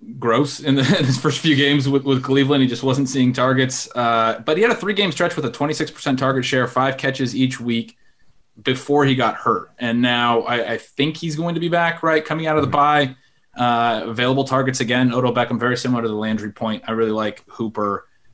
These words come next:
uh, to be better than what we've seen so far going forward. And then Eric Ebron's the other one. He's running routes on at least eighty-two percent of dropbacks for three straight weeks. Uh,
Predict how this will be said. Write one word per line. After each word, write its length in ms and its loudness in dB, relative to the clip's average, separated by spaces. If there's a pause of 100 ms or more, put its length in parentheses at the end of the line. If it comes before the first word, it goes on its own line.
(180)
uh, 220 -14
to 100 -2
be 180 2
better 300 0
than 160 2
what 160 0
we've 220 -4
seen 380 -4
so 220 -4
far 320 -6
going 260 -6
forward. 320 -4
And 100 0
then 100 0
Eric 240 2
Ebron's 380 2
the 80 0
other 120 2
one. 120 2
He's 160 -2
running 260 0
routes 320 -2
on 100 0
at 80 -8
least 220 -6
eighty-two 360 -2
percent 260 -6
of 80 -8
dropbacks 440 -4
for 140 -10
three 220 -8
straight 280 -6
weeks. 400 -8 (540)
Uh, 560 0